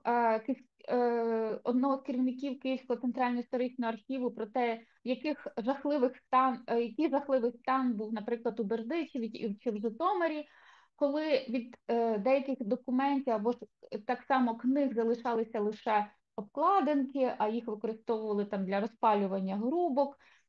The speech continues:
або ж як папір для запису. А, тому, е, ось такий людський фактор,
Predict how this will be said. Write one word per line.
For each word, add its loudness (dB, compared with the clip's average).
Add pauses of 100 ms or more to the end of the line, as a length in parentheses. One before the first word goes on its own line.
(140)
або 0
ж -4
як -4
папір -2
для 2
запису. 2 (600)
А, 2 (720)
тому, -2
е, 4 (800)
ось 2
такий -2
людський -4
фактор, 2